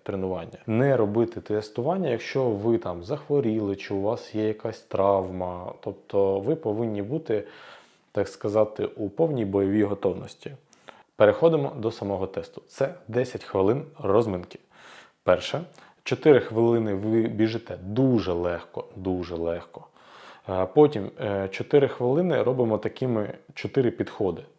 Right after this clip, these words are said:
Тридцять секунд — це прискорення на вісімдесят відсотків від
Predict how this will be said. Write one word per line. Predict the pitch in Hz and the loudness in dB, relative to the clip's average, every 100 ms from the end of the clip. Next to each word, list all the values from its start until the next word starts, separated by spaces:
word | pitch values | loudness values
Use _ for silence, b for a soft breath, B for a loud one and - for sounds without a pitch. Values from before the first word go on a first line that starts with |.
| - | 0
Тридцять | 127 135 104 | 0 0 -4
секунд — | - - - 123 98 | -8 -10 -4 -2 -2
це | - 101 | -2 -4
прискорення | - 107 - 131 123 101 95 92 - B B B B | -2 -6 -2 0 2 2 0 -4 -8 B B B B
на | 107 113 104 | 0 2 2
вісімдесят | 98 107 120 110 113 110 98 104 | 0 -2 -2 -2 -2 -2 -2 -4
відсотків | 101 - 127 104 - - - _ _ - | -6 -2 0 0 -4 -16 -16 _ _ -10
від | 101 98 107 104 | -6 0 -2 -2